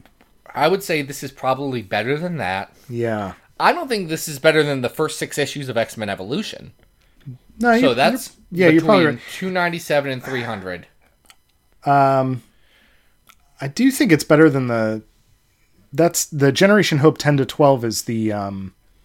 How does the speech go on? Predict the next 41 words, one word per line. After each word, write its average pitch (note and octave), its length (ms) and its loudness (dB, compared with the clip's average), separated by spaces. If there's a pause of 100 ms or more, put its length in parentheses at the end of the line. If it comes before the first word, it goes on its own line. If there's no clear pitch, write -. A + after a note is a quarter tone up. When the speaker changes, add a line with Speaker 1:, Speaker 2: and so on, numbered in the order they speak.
(540)
Speaker 2:
the B2 120 -2
arc A#2+ 320 2
with, A2+ 440 -4
uh, G2 760 -8
Speaker 1:
Schism C3+ 720 -2
Speaker 2:
s-, A#2+ 60 -4
Speaker 1:
tie-in. G#2+ 240 4
Speaker 2:
uh, - 20 0
Schism, F#2+ 500 2
right? A#2 240 -6
I D3+ 100 -6
think D#3 240 -6
this - 180 -6
is B2 80 -8
better A2+ 260 -2
than F#2 140 -10
that. C3 460 -10 (580)
Speaker 1:
Um, F3 380 -2 (1600)
that F3 180 -4
Neil G#3+ 240 -4
Adams E3+ 380 -2
story D#3+ 720 -4
where C3+ 380 -4
all C3+ 140 -2
the B2+ 60 -10
Sentinels C3 500 -12
fly A#2 280 -6
into A2 220 -12
the G2+ 100 -14
sun. C3+ 520 -6 (540)
Speaker 2:
Yeah, C3 260 6
I B2+ 40 0
don't E3+ 120 4
think F3 120 -2
it's - 120 -2
as B2+ 100 -6
good B2+ 160 -6
as G#2+ 60 -6
that. G#2 180 -4
Speaker 1:
Probably F2+ 260 -10
better. C#2 380 -14